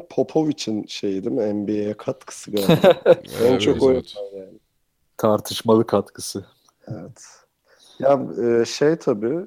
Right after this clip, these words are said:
Speaker 1: e, Efes'le ilgili hani birincil söyleyeceğimiz şey zaten geçtiğimiz haftanın en iyi koçu sanırım Perasovic seçilmiş şeyde.
Speaker 2: Evet.
Speaker 1: E, resmi olarak.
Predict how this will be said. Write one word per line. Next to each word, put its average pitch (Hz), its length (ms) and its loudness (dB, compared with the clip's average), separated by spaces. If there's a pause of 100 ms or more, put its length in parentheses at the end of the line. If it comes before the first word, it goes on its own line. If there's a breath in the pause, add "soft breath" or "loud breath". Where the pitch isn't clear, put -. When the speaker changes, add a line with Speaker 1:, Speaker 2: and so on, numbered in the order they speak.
Speaker 1:
e, 98 380 -14
Efes'le - 420 -8
ilgili 120 340 0
hani 117 320 0 (200)
birincil 113 600 -4
söyleyeceğimiz 98 720 -6
şey 120 280 -10
zaten 104 560 -4
geçtiğimiz 104 460 -6
haftanın 104 360 -2
en 104 120 0
iyi 104 160 -2
koçu 104 500 -2
sanırım 101 360 -6
Perasovic 104 560 -4
seçilmiş - 800 -14 (160)
şeyde. - 260 -14 (160)
Speaker 2:
Evet. 101 120 -12 (580)
Speaker 1:
E, - 40 -14 (440)
resmi - 380 -12
olarak. 98 500 -14